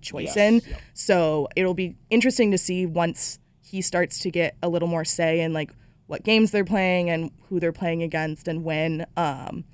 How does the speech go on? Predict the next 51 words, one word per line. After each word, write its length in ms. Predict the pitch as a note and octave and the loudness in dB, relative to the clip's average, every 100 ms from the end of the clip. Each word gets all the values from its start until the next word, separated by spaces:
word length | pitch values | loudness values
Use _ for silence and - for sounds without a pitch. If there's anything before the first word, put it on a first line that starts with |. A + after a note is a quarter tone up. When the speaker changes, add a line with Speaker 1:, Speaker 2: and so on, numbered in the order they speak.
| _ | _
Speaker 1:
how 160 | _ F3 | _ -2
that 180 | D#3 - | -2 -2
shakes 260 | - C#3+ - | -4 -6 -6
out 220 | C#3+ - | -6 -8
in 100 | D#3+ | -10
terms 280 | D#3+ D3 D3 | -10 -10 -10
of 160 | D#3 - | -10 -10
what 120 | - | -10
the 60 | |
schedule 400 | - - - - - | -10 -12 -12 -14 -16
looks 220 | - - - | -18 -20 -20
like. 100 | - _ _ | -20 _ _
Speaker 2:
I 60 | F#2+ | 2
want 180 | C3+ C#3+ | 2 4
them 100 | G#2+ | 0
to 60 | |
go 460 | C#2+ C#2+ C#2+ C#2 - _ - | -2 -6 -8 -8 -14 _ -20
to 100 | C#2+ | -18
the 80 | |
Northeast 640 | C#2+ C#2+ - - B1 - - | -12 -10 -10 -12 -18 -20 -20
more 280 | D2 C#2+ C#2+ | -16 -14 -6
often. 300 | D#2 - - _ _ _ _ _ _ _ - | -2 -4 -6 _ _ _ _ _ _ _ -4
Speaker 1:
I 80 | F3+ | -4
don't 340 | E3+ G3 G3+ | 0 -2 2
think 240 | B3+ G#3+ - | 4 2 4
that 140 | F#3 F3+ | 2 2
will 60 | |
happen 340 | F3+ A3+ - - | 2 2 4 4
<laughs> 60 | |
because 300 | - G3+ F2 | 2 6 8
Speaker 2:
Oh. 20 | |
Speaker 1:
Drinkwitz 380 | F2 C#4 F4 - | 8 8 6 8
does 180 | C#4 B3+ | 8 8
not 240 | A#3 A3 A3 | 8 6 6
want 280 | - A4 | 6 6
to. 460 | - G#4+ D#4+ - - - | 6 8 8 6 4 4
<laughs> 40 | |
Speaker 2:
But 240 | F#2 E2+ - | 4 4 0
it 300 | E2 - - | -4 -4 -2
could 380 | G#2+ E2 - - _ C2 | 2 2 0 -14 _ -10
this 240 | F#2+ F#2 F2+ | -6 -4 -6
weekend. 520 | E2+ F#2+ D2 C#2 - | -10 -8 -10 -12 -12
Now, 180 | D#2+ D#2 - | -8 -4 4
A, 180 | A#2 F#2 | 4 4
let 140 | G#2 | 2
me 80 | A2+ | 0
start 240 | - F2+ | 0 0
by 60 | E2 | -2
saying 320 | D2+ D2 - - | -6 -10 -12 -10
Drinkwitz 380 | F#2 G2 - - | -6 -2 0 -2
was 160 | F2 | -8